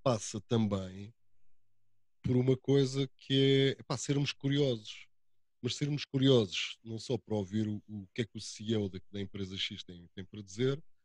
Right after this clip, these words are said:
mas também o que é que uma miúda de dezassete anos tem para dizer da realidade tecnológica aos olhos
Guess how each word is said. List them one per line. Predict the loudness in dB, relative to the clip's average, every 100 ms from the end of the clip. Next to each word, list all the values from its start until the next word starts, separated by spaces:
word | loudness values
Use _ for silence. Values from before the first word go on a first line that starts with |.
| _ _ _ _
mas | -2
também | 2 2
o |
que | 2
é | -2
que | 2
uma | 2
miúda | 4 2 0
de | 0
dezassete | -10 -4 -4 -2
anos | -4 -2
tem | -2
para | -2 -4
dizer | 0 0 0 _ _ _ _ _ _ _ _ _
da | -6 2 4
realidade | 4 4 4 2 2 0 -4
tecnológica | -6 0 2 2 0 -6 -10 -14 _
aos | -4 0
olhos | 2 2 0 -10